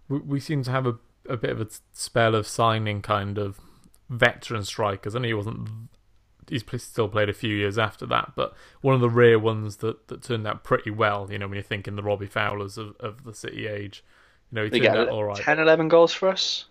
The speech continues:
Speaker 1: Yeah, not too bad. He's not Heider Helguson, you know, but, but it did, did all right. Um, well, let's go on to, to Reading, the first one, the league game. A one one draw. Callum Patterson scored the goal.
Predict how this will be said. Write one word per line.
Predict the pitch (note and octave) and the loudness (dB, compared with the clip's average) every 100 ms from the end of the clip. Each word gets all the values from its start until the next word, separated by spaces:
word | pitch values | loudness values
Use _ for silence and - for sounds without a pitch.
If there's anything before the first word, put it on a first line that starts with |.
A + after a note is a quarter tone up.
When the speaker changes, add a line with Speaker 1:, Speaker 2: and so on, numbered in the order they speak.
| _ - | _ -6
Speaker 1:
Yeah, | C#3 | -4
not | A2 F#2 - | -4 -8 -12
too | A#2+ A2+ | -12 -8
bad. | G#2 B2+ | -8 -6
He's | C3+ | -2
not | C#3+ A#2+ | -2 4
Heider | A#2 G#2 | 4 4
Helguson, | G#2+ A#2 A2+ A#2 - B2 A#2 | 0 -2 -4 -12 -12 -10 -12
you | A#2 | -10
know, | A#2 A#2+ | -10 -8
but, | A#2 A2 - _ _ - _ _ - | -10 -10 -12 _ _ -20 _ _ -10
but | - | -8
it | A#2+ | -8
did, | B2 G#2+ - - - | -8 -8 -10 -20 -8
did | B2+ A#2+ | -4 -2
all | B2 A2+ | -2 -2
right. | A2 A#2 G#2 - - _ _ - _ _ - | -2 -2 -4 -10 -20 _ _ -20 _ _ -8
Um, | A#2 A2+ A2+ - _ _ - | -4 -4 -6 -12 _ _ -2
well, | C#3 | -2
let's | D3 | 0
go | E3 | -2
on | D3+ | -2
to, | C#3+ C3+ C3 - | -4 -6 -6 -10
to | B2+ | -6
Reading, | A#2+ C3 A2+ A#2+ B2 | 0 0 0 -2 -4
the | A#2 | -8
first | - C3+ B2 A2 - - | -6 -4 -2 -4 -14 -20
one, | C3+ A2+ A2 A2+ B2+ - | -14 -6 -4 -4 -8 -12
the | A#2 | -12
league | G#2+ B2 A#2+ G#2 | -8 -6 -6 -8
game. | - A2 A2 A2+ A2+ _ _ - - - - _ _ _ _ _ - | -8 -6 -6 -10 -14 _ _ -20 -20 -20 -20 _ _ _ _ _ -4
A | D3 | 2
one | E3+ D#3+ | 4 4
one | D#3 C#3+ | 2 0
draw. | D3+ D#3 D#3 C#3+ | 0 2 4 2
Callum | - D#3+ C#3+ | -2 -2 -2
Patterson | B2+ D3 C#3+ C#3+ - C#3+ B2+ | -4 -6 -6 -6 -8 -6 -6
scored | - - C#3+ C#3 A#2 | -10 -6 -2 -2 -4
the | B2+ | -12
goal. | - C#3 C3+ C3+ C3+ C3+ C3 | -4 -2 0 0 0 0 -2